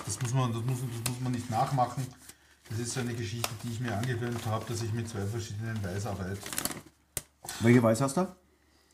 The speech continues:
Speaker 1: Ein Titan und ein Zink.
Speaker 2: Und wann verwendest du das Zink?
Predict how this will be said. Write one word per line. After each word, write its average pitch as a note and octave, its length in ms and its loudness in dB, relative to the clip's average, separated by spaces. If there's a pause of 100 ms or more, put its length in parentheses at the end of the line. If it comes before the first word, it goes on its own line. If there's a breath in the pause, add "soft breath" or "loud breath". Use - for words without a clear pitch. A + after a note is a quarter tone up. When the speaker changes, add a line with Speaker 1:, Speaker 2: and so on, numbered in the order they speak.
(340)
Speaker 1:
Ein D3+ 200 2
Titan E3+ 420 2
und C4+ 80 0
ein B3 140 -4
Zink. G2+ 300 -2 (440)
Speaker 2:
Und B2+ 100 12
wann D3 140 12
verwendest D3+ 360 6
du C3+ 60 4
das - 80 0
Zink? A3+ 300 4